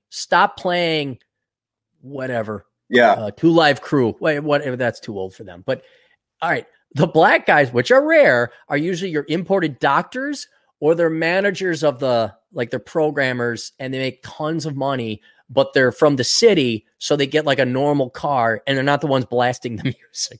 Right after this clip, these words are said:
Speaker 1: They're like Doctor Huxtable, uh, in Wyoming. Because you got too many who dang diggly do dang diggly doos who don't know how to program or code,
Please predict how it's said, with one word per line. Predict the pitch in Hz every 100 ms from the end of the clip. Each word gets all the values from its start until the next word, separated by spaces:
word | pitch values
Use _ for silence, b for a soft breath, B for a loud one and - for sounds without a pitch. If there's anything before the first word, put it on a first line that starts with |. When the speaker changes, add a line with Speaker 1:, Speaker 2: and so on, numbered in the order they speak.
| -
Speaker 1:
They're | 165
like | 170 - b b
Doctor | - 156 156
Huxtable, | - 143 - - 92 90 - _ _ _ _ _
uh, | 101 95 92
in | 131 117
Wyoming. | 117 113 113 101 87 - _ _ _ _ _ _ _ _ _
Because | 147 165 147
you |
got | 160 -
too | 196
many | 170
who | 147 175
dang | 165 156
diggly | 156 160 147 131
do | 147
dang | 147 139 131
diggly | 143 139 123
doos | 139 135
who | 135
don't | 131 131
know | 127
how |
to | 120
program | - 147 139 127
or | 123
code, | - 170 143 123